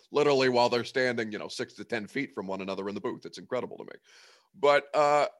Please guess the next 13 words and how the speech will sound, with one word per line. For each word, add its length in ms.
but 220
there 180
is, 240
there 160
is 140
something 360
very 320
unique 520
about 400
how, 640
<laughs> 240
how 240
slighted 680